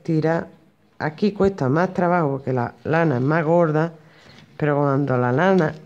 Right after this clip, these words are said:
y nos ayudamos con la mano, con los dedos, para que venga y saquemos las dos hebras, porque puede pasar que saquemos esto.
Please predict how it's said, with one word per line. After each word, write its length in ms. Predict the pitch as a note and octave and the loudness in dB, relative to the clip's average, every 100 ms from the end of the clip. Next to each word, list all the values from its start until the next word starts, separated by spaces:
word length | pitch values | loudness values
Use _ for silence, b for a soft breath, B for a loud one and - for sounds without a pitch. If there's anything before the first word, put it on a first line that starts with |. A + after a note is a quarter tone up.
| - | -8
y 200 | - A3 | 0 4
nos 120 | G3+ | 4
ayudamos 520 | D3 D3 D3+ F3+ F3+ F3+ | 2 2 2 2 0 -2
con 300 | D3 C#3 B2 | -2 0 0
la 100 | B2 | 0
mano, 300 | C3+ A2 - - B B B B B B | 0 -2 -6 -18 B B B B B B
con 160 | - C#3+ | -6 -2
los 140 | C#3+ | 0
dedos, 280 | D3+ C3 D#3 - _ | 0 0 -4 -14 _
para 240 | - D#3+ C#3+ | -2 0 0
que 140 | D3+ | 0
venga 400 | E3 G#3+ G#3 G#3 G#3 B B B | 2 2 2 0 -4 B B B
y 100 | D#3 | -8
saquemos 540 | D3+ D3+ D#3 F#3+ G#3+ | -4 -2 2 4 4
las 240 | F3+ C#3 C3+ | 4 2 2
dos 180 | D3+ D3 | 2 2
hebras, 340 | B2 G2+ F#2+ - _ _ - | 2 -2 -8 -16 _ _ -14
porque 260 | - D3 | -10 -8
puede 400 | - F3+ F3+ F#3 | -4 0 2 0
pasar 440 | F#3 F#3 F#3 G3+ G3 | 0 -2 0 -2 -2
que 300 | E3+ - - - _ _ _ _ _ | -6 -8 -20 -20 _ _ _ _ _
saquemos 600 | _ - C#3+ E3 D3+ C3 | _ -10 -6 -2 0 0
esto. 320 | C3+ D#3 - | -2 -4 -12